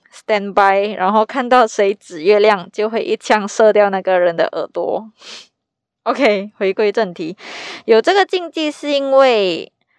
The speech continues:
古时候人们都比较相信神嘛，就是有，有很多鬼神之说，就觉得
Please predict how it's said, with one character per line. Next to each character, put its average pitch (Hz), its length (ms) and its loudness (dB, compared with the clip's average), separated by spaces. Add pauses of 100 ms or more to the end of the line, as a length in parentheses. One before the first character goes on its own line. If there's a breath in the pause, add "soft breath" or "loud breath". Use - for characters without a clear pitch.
(140)
古 196 160 -6
时 202 180 -6
候 277 240 4
人 190 180 2
们 175 300 -8
都 196 140 2
比 202 120 -10
较 170 220 0
相 185 260 -4
信 190 240 -6
神 82 440 -4
嘛， 160 180 -8 (680)
就 190 120 -12
是 202 180 -12
有， 175 300 -4 (100)
有 190 140 0
很 196 200 -4
多 175 160 0
鬼 180 200 -8
神 - 240 -6
之 170 220 -4
说， 180 380 0 (720)
就 233 140 -4
觉 190 180 -2
得 139 400 -4